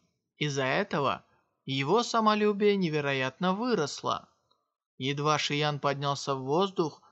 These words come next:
на зеленокровой летучей мыши, как он тут же влюбился в полеты верхом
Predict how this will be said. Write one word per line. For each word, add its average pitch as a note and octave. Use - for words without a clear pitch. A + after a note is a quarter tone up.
на D3
зеленокровой G3
летучей G#3
мыши, G#3+
как C3+
он D3+
тут A3+
же A3+
влюбился F3+
в -
полеты C#3+
верхом E3